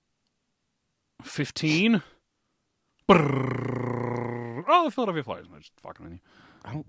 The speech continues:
Speaker 2: think almost anything is here.
Speaker 1: Nashville. David
Speaker 2: <laughs>
Speaker 1: Poile. Still there. Not Barry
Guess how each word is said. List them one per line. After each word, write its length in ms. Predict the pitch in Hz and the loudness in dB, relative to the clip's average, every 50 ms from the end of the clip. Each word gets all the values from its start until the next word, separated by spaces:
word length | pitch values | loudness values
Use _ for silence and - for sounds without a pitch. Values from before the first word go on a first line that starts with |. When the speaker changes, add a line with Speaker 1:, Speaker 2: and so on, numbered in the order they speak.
| - _ - | -18 _ -14
Speaker 2:
think 180 | - 143 113 113 | -12 -10 -8 -8
almost 280 | 123 120 107 92 - - | -6 -6 -6 -6 -6 -6
anything 300 | 87 104 98 - 101 85 | -4 -4 -4 -2 -2 -4
is 120 | 78 76 | -4 -4
here. 240 | - 95 82 71 78 - - | -4 -4 -6 -6 -6 -6 -4
Speaker 1:
Nashville. 720 | 120 135 196 208 131 101 151 185 233 247 277 285 262 185 - _ _ _ _ _ _ _ _ - - - - _ _ _ _ _ _ _ _ _ _ _ _ _ _ _ _ - - | -4 -2 -2 -2 -4 -4 -4 -2 0 0 0 0 0 -2 -4 _ _ _ _ _ _ _ _ -16 -16 -16 -16 _ _ _ _ _ _ _ _ _ _ _ _ _ _ _ _ -12 -8
David 240 | - - 131 143 | -6 -6 -6 -6
Speaker 2:
<laughs> 80 | 123 - - - | -8 -6 4 6
Speaker 1:
Poile. 480 | 285 - 190 196 208 226 254 262 208 _ _ _ _ _ _ _ _ _ _ _ | 6 8 8 6 4 4 2 2 0 _ _ _ _ _ _ _ _ _ _ _
Still 280 | _ - - - 196 190 | _ -16 -8 -4 -4 0
there. 320 | 170 170 190 196 208 220 208 | 0 0 0 2 0 -2 -2
Not 260 | 160 170 190 180 143 | -4 -6 -8 -8 -6
Barry 300 | 147 170 175 180 180 147 | -4 -4 -4 -4 -6 -8